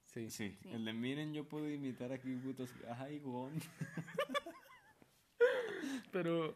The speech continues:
Speaker 1: sí, te digo, o sea, no podría elegir una, porque sí, sí tengo varias que me encantaron en su momento.
Speaker 2: Ujú.
Speaker 1: Mm, por ejemplo, Phineas y Ferb también se me hacía bien pinche divertido.
Speaker 3: ¿Sabes
Speaker 2: Habían
Speaker 3: a
Speaker 2: ca-,
Speaker 3: mí me
Speaker 2: habían
Speaker 3: gustaba?
Speaker 2: capítulos que a mí no me gustaban.
Speaker 3: A mí casi no, me gustaba mucho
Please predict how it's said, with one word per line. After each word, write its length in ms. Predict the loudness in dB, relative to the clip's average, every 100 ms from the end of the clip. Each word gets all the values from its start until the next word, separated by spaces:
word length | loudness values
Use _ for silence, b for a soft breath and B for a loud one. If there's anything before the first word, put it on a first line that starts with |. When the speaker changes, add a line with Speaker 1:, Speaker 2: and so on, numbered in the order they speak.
| -2
Speaker 1:
sí, 180 | 0 2
te 120 | 4
digo, 140 | 4 4
o 20 |
sea, 120 | 4
no 160 | 4 6
podría 280 | 6 6 4
elegir 340 | 4 4 6
una, 240 | 6 4
porque 320 | 0 -4 -4 -6
sí, 340 | -4 -6 -8 -12
sí 100 | -6
tengo 200 | -2 0
varias 280 | 0 0 -2
que 100 | -2
me 80 | 0
encantaron 640 | -2 -2 -4 -2 -2 -2
en 120 | -2
su 100 | -4
momento. 540 | -6 -4 -4 -4 -10 -16 _
Speaker 2:
Ujú. 280 | -6 -4 -6 -10 _ _ _ _ -12
Speaker 1:
Mm, 320 | -6 -4 -4
por 100 | -2
ejemplo, 340 | -2 0 0 0
Phineas 320 | 0 -2 -4
y 60 | -2
Ferb 340 | 0 0 0
también 300 | -2 0 -2
se 80 | -4
me 100 | -10
hacía 160 | -8
bien 160 | -8 -8
pinche 300 | -10 -14 -14
divertido. 720 | -14 -14 -10 -8 -4 -2 -2 -6 B
Speaker 3:
¿Sabes 180 | 0 2
Speaker 2:
Habían 40 | 4
Speaker 3:
a 40 |
Speaker 2:
ca-, 60 | 4
Speaker 3:
mí 60 |
me 60 | 4
Speaker 2:
habían 140 | 2 2
Speaker 3:
gustaba? 160 | 0
Speaker 2:
capítulos 300 | -2 -2 -2
que 80 | -2
a 20 | -4
mí 40 |
no 100 | -2
me 60 | -4
gustaban. 360 | -6 -8 -10 -14 -14
Speaker 3:
A 60 | -8
mí 80 | -6
casi 200 | -4 -4
no, 120 | -2
me 100 | -2
gustaba 240 | -4 -4 -4
mucho 260 | -4 -4